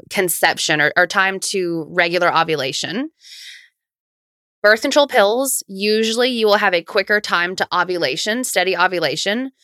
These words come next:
than you would for I U Ds. Kinda makes sense, right? One's being ingested orally, one is in your body. Um,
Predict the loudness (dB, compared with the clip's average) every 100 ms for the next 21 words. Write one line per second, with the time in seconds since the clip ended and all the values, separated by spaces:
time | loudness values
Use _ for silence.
0 | _ _ 0 2 2 0 2 2 2 0
1 | 0 0 -2 -4 -2 0 0 -2 -2 0
2 | 0 0 -2 -2 0 0 0 -2 0 0
3 | 0 0 0 0 -2 0 2 2 0 0
4 | 0 -2 -4 -4 -2 -4 -6 -6 0 2
5 | 2 0 -2 -2 -4 _ _ _ 0 2
6 | 2